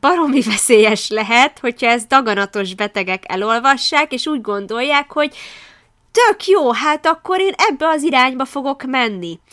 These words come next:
Tehát, tehát konkrétan betegeket veszélyeztető információ gyűjtemény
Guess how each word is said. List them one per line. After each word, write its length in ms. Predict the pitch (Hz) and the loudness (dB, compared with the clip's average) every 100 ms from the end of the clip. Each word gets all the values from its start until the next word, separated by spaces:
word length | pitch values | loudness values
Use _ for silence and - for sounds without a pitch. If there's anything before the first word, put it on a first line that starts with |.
| - - - _ _ | -20 -20 -20 _ _
Tehát, 180 | 294 302 | 2 2
tehát 280 | 320 311 - | 0 -4 -6
konkrétan 540 | 349 320 226 214 214 | -8 -4 -6 -4 -6
betegeket 520 | 220 214 190 190 190 | -6 -8 -8 -8 -10
veszélyeztető 1120 | - 196 - 190 185 - - 196 - 196 196 196 | -8 -10 -8 -6 -6 -6 -8 -10 -6 -4 -2 -4
információ 1300 | 202 196 - 202 202 202 202 - - 214 202 202 202 | -6 -8 -8 -8 -6 -6 -8 -10 -12 -6 -4 -2 -4
gyűjtemény 960 | 190 240 254 240 220 208 208 226 285 | -4 -4 -4 -4 -6 -2 -2 -2 -4